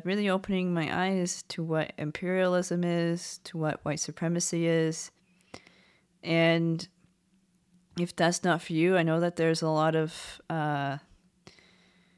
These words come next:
kind of, how should I say this? I mean, there's a lot of, like, a lot of, um, electricity around these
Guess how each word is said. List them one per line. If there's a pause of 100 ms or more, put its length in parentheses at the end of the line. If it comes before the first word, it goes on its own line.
(160)
kind
of, (3250)
how
should
I
say
this? (300)
I
mean,
there's
a
lot
of,
like, (140)
a
lot
of,
um,
electricity (1200)
around
these